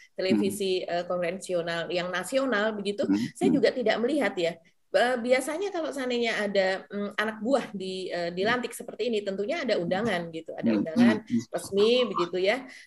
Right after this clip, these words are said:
Speaker 1: eh, dan kemudian juga, eh, ketua umum partainya datang begitu. Nah,
Speaker 2: Hmm.
Speaker 1: ini saya juga tidak melihat sih Mas Hersu adanya Pak Haji Giring Jumario begitu, eh,
Speaker 2: Iya, iya.
Speaker 1: Giring
Speaker 2: Beda
Speaker 1: Ganesa
Speaker 2: dengan
Speaker 1: Jumario.
Speaker 2: Grace dulu ya. Kalau Grace kan selalu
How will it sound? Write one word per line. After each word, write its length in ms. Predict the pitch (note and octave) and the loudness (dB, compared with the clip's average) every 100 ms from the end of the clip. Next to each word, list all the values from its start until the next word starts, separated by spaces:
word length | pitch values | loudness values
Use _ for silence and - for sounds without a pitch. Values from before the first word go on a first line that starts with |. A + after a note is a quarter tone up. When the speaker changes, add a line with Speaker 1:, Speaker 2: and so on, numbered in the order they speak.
| - | -4
Speaker 1:
eh, 320 | F#3 F#3 F3+ | -2 0 2
dan 240 | F#3 F#3+ | 2 0
kemudian 480 | F#3+ F#3+ F#3 F3 G3+ G3+ | -4 -4 -4 0 0 0
juga, 240 | F3 F3 | -2 -2
eh, 200 | - E3+ E3+ | 0 -2 -2
ketua 240 | F3 D#3+ | -4 -4
umum 160 | F3 F3 | -4 -6
partainya 320 | E3+ E3 E3+ D#3+ | -6 -6 -6 -4
datang 560 | D3+ - D3 D3+ D3+ | -6 -10 -14 -12 -14
begitu. 320 | D3 D3 - D3 - - - | -14 -16 -16 -20 -18 -20 -2
Nah, 160 | A3 | 2
Speaker 2:
Hmm. 80 | B3+ | 2
Speaker 1:
ini 160 | C4 F#4+ | 2 0
saya 160 | G4 | 2
juga 240 | F#4 A3+ A#3 | 4 4 4
tidak 240 | A3+ G#3 | 4 2
melihat 320 | G3+ G#3 C4 | 4 2 0
sih 160 | C4 C#4+ | -2 -2
Mas 160 | B3 C4 | -2 0
Hersu 320 | A3 G#3+ B3+ | 0 0 -2
adanya 640 | - G3+ G3 G#3 G3+ G3 | 0 2 2 2 0 0
Pak 320 | G3 F#3 G3 | -4 -4 -4
Haji 560 | A3 F#3+ F#3+ F#3+ G3+ F3 | -2 0 0 0 -4 -4
Giring 560 | F#3 G3 G3+ G3 G3 G3 | -2 0 0 -2 -2 -6
Jumario 1040 | G3 F#3+ F#3 F3+ F#3 F3+ F#3+ G3+ F#3+ F3+ | -4 -2 -2 -4 -4 -4 2 2 2 0
begitu, 480 | F3 F3+ - F#3+ F#3 - | -4 -10 -6 -4 -4 -4
eh, 160 | - | -2
Speaker 2:
Iya, 140 | A#2+ A2+ | 4 6
iya. 140 | A2 - - | 4 2 -6
Speaker 1:
Giring 240 | G#3 D#4 | -4 4
Speaker 2:
Beda 80 | B3+ G3 | 8 10
Speaker 1:
Ganesa 40 | F#3+ | 10
Speaker 2:
dengan 120 | G3+ | 6
Speaker 1:
Jumario. 140 | F#3+ D3+ | 4 10
Speaker 2:
Grace 200 | G#3 G#3+ | 10 12
dulu 160 | F3 E3 | 12 12
ya. 160 | C3 C3+ | 12 12
Kalau 160 | E3+ E3+ | 10 8
Grace 320 | C3+ G#3 A3 | 10 8 10
kan 160 | G3 G#3+ | 6 6
selalu 240 | G#3 F3+ | 8 10